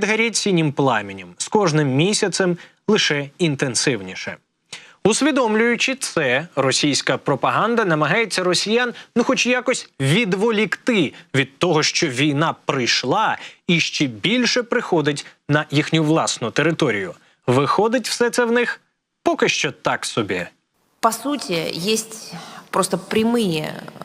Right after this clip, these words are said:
Speaker 2: э, данные, свидетельства о создании боевиками В С У в российском приграничье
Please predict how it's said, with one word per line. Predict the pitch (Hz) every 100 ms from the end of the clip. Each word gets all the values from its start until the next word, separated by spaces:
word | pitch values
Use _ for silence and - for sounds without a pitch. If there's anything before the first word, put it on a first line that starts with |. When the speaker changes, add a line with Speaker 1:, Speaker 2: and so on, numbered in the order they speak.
| -
Speaker 2:
э, | - 60 52 50 - - - - -
данные, | 160 160 208 233 190 160
свидетельства | - 190 180 220 190 170 - 151 -
о |
создании | 175 196 185 196 175 165
боевиками | 156 180 180 180 180 170
В | 170
С | 170 220
У | 233
в | 180
российском | 170 175 160 165 160 -
приграничье | 180 170 165 180 214 - 160